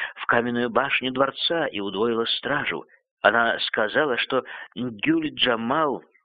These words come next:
останется в башне до смерти. Ты проберись к ней.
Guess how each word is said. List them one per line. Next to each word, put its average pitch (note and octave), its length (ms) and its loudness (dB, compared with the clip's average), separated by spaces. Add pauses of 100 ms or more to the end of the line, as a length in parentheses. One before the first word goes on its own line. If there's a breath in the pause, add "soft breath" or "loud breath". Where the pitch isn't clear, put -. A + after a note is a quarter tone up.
(760)
останется C#3 680 2
в A#2 160 -4
башне C3+ 540 0 (360 loud breath)
до A#2+ 180 -2
смерти. - 760 -2 (840)
Ты E2+ 140 2
проберись F#2 460 0
к - 80 -20
ней. F#2 320 -6